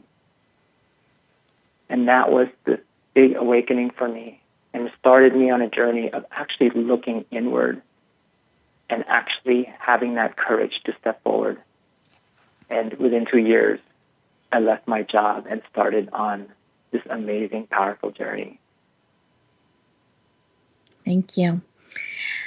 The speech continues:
Speaker 2: I appreciate you sharing that, Ron. And every time you share that moment, um, with me or on stage or with listeners, just in a variety of environments,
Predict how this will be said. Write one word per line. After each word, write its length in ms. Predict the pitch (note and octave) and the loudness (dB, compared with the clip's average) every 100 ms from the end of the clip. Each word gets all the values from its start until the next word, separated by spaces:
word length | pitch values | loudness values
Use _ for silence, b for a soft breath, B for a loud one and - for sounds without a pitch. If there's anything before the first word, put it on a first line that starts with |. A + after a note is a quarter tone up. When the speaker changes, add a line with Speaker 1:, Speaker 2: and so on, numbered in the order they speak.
| B - | B 2
Speaker 2:
I 100 | G#3+ | 4
appreciate 560 | G#3 A#3 A3+ - D#3 | 6 6 6 6 6
you 60 | G3+ | 6
sharing 380 | - F3+ F#3 F#3 | 6 6 6 6
that, 200 | F3 F3+ | 4 4
Ron. 220 | F#3 F#3 | 6 6
And 120 | F#3+ | 6
every 320 | G3 A#3 C4 | 6 6 6
time 540 | C4 - G3+ G3 F#3 F3+ - | 4 4 4 6 4 2 -2
you 640 | G3 F#3 F3+ F3 E3+ E3+ - | 2 6 8 8 6 4 2
share 580 | - - F#3+ F#3+ F#3+ F#3+ | 0 6 8 8 8 6
that 260 | E3 E3 | 4 4
moment, 680 | F3 F3 E3+ E3+ - - - _ _ _ | 4 6 6 4 0 -8 -20 _ _ _
um, 200 | F3+ E3 | 2 2
with 240 | E3 - | 0 4
me 480 | G3+ G3+ G3 F#3+ F#3+ B B B B | 6 8 8 8 4 B B B B
or 340 | - E3 D#3+ E3 | 4 6 6 4
on 280 | F3+ E3+ E3+ | 4 4 4
stage 760 | - G3+ F#3+ F#3 F3+ F3+ - - | 4 6 6 8 6 4 0 0
or 540 | F3 D#3 D3+ D3+ C3 D2 | 2 4 6 6 4 2
with 420 | E3+ F#3 E3+ - | 2 4 4 4
listeners, 580 | F3+ F3 - E3 E3 G3 G3 | 2 4 4 4 4 2 0
just 240 | F3 - | 0 4
in 100 | F3 | 4
a 60 | E3 | 6
variety 420 | E3 F3 F3+ F3 | 4 6 6 6
of 60 | |
environments, 920 | F3 E3+ F3 F#3 F#3+ F#3 - - - | 4 2 4 6 6 4 2 2 2